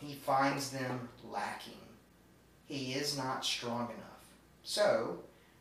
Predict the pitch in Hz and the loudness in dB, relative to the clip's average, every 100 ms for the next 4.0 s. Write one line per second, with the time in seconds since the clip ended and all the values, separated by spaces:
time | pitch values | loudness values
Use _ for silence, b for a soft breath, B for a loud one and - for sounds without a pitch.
0 | 127 127 156 175 156 135 123 120 117 117 | 0 4 4 4 2 0 0 0 0 -2
1 | 123 123 160 143 113 110 107 - 180 165 | -4 -4 -4 -2 -4 -4 -6 -4 0 2
2 | - - - - - - - - - 113 | 0 -2 -6 -8 -12 -20 -20 -20 -14 -8
3 | 110 113 113 - - - 135 120 104 | -2 0 0 -2 -4 -8 -8 -8 -8